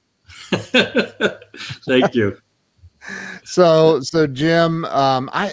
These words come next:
Speaker 2: when did we, I think we met, um, years ago, maybe in Pittsburgh at a, um, at a cen-, uh, what's that gal's name? Linda?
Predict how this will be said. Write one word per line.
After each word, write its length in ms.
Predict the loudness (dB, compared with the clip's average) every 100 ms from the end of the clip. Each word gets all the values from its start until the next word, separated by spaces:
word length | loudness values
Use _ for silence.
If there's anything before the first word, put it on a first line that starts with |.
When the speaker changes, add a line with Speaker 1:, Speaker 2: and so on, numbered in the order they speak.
| -10
Speaker 2:
when 260 | -6 -4 -2
did 140 | -2
we, 280 | -2 -2 -2
I 100 | -4
think 320 | -8 -6 -8 -4
we 180 | -4
met, 800 | -2 -2 -2 0 0 -2 -4 -20 _ _ _ _ _ _ -8
um, 360 | -4 -4 -4 -8
years 760 | -8 -2 2 4 6 6 4 -2
ago, 720 | -2 0 2 2 2 0 -4 -8
maybe 520 | -6 -4 -4 -4 -6 -6
in 300 | -8 -6 -8
Pittsburgh 1000 | -4 -6 -6 -14 -8 -6 -4 -6 -8 -14 -20 _ -6
at 340 | -2 -2 -2 -6
a, 360 | -4 -2 -2
um, 460 | -2 -2 -4 -8 -10 _ _ _ _ _ -6
at 160 | -2 -2
a 60 |
cen-, 320 | -4 0 -2 0
uh, 180 | 0 0 -2 _ _ _ _
what's 260 | -4 -4 2
that 500 | 2 2 -2 -12 -2
gal's 400 | 2 2 0 -2
name? 300 | -4 -2 -2
Linda? 760 | -2 0 2 4 4 4 0